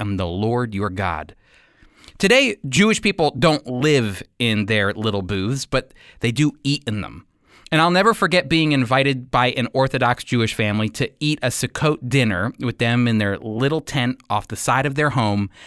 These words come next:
in Brooklyn, New York. And I'm gonna tell you, it was close quarters, but it was tons of fun. God wanted the Israelites, as they were looking back to Leviticus twenty-three, to get back in those booths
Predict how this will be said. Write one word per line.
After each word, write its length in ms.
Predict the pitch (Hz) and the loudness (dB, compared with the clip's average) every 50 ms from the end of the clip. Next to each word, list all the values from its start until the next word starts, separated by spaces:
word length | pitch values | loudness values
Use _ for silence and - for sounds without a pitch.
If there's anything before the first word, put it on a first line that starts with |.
| - - - - | -20 -20 -8 -4
in 220 | 120 113 104 92 | -2 -2 -2 -2
Brooklyn, 580 | 85 95 101 107 123 - - 139 131 131 131 123 | -4 -2 0 0 0 0 0 0 0 2 2 2
New 80 | 120 | 2
York. 400 | 113 110 101 101 98 92 85 - | 2 2 0 0 -2 -2 -2 -2
And 80 | 110 107 | -2 0
I'm 80 | 113 123 | 0 0
gonna 120 | 117 113 | 0 -2
tell 280 | - - - - 135 120 | -2 -2 0 0 0 2
you, 180 | 107 95 90 - - - - - | 0 -2 -4 -6 -10 -18 -6 -2
it 140 | - 147 - | -2 0 2
was 140 | 156 139 - | 0 0 -2
close 440 | - - - 131 135 139 135 - | -4 -2 0 2 4 4 2 0
quarters, 520 | - - - 143 147 131 110 98 98 - - - - - - - | -4 -4 -2 0 0 2 0 0 -2 -4 -8 -14 -20 -20 -6 -2
but 100 | 117 120 | 0 0
it 100 | 127 101 | 0 0
was 140 | 113 104 - - | -2 -4 -6 -6
tons 440 | - - - 131 127 127 127 117 | -6 -4 -2 0 2 2 0 0
of 80 | 120 107 | -2 -4
fun. 420 | - - 117 101 85 76 73 - _ _ _ _ _ _ _ _ _ _ _ _ _ _ _ _ _ _ _ - 131 | -4 -4 -4 -4 -4 -6 -8 -14 _ _ _ _ _ _ _ _ _ _ _ _ _ _ _ _ _ _ _ -8 -2
God 440 | 123 160 180 226 269 233 175 151 151 | 0 2 2 2 2 2 0 0 0
wanted 380 | 165 175 185 185 165 139 127 | 0 2 2 2 0 -2 -2
the 200 | 131 127 117 - _ | -2 -2 -2 -2 _
Israelites, 920 | - 156 160 - - 139 117 104 98 85 82 80 92 - - - - - - _ _ _ _ _ - | 0 0 0 0 0 0 0 0 -2 -4 -6 -8 -10 -12 -12 -14 -14 -14 -18 _ _ _ _ _ -4
as 140 | 123 127 110 | -4 -2 0
they 100 | 127 127 | 0 0
were 120 | 120 120 | 2 2
looking 360 | 120 123 165 170 - 185 170 139 | 2 2 0 0 0 0 2 2
back 240 | 151 143 143 135 - | 2 2 2 0 0
to 100 | - 127 | -2 -2
Leviticus 480 | 123 120 117 123 123 127 - 123 113 | 0 0 0 0 -2 -2 -2 -4 -6
twenty-three, 640 | - - 127 113 104 98 - - 98 90 87 92 92 - _ - - - - - - | -4 -4 -2 -2 -2 -4 -4 -6 -6 -4 -4 -4 -6 -10 _ -20 -20 -20 -20 -10 -6
to 120 | - 147 | -4 -4
get 400 | 120 107 - 185 220 - - 139 | -2 0 0 0 0 -2 -4 -2
back 360 | 127 160 147 147 143 - - _ | 0 2 2 2 0 -4 -6 _
in 220 | - 135 131 131 117 | 0 2 2 4 4
those 260 | 120 117 117 117 - | 2 2 0 0 -2
booths 640 | 110 101 120 117 110 104 95 85 73 - - - | -4 -2 -2 0 0 0 -2 -4 -6 -8 -12 -12